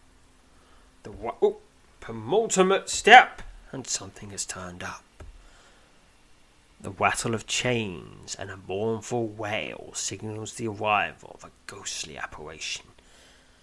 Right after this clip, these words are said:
The pale green spirit rises through the floor before you,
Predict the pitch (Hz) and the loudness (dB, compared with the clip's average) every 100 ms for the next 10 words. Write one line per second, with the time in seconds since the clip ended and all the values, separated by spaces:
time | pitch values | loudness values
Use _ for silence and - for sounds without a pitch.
0 | - - - - - - - - 139 151 | -20 -20 -20 -20 -14 -10 -2 4 8 10
1 | 151 - 143 139 143 127 - 143 101 - | 8 6 4 4 4 -2 -2 -2 -2 -6
2 | 98 104 117 123 123 123 - 143 135 131 | -4 4 4 4 2 -2 0 0 0 -2
3 | - 127 104 87 69 - 107 92 73 58 | 0 0 0 -4 -10 -10 -8 -6 -8 -10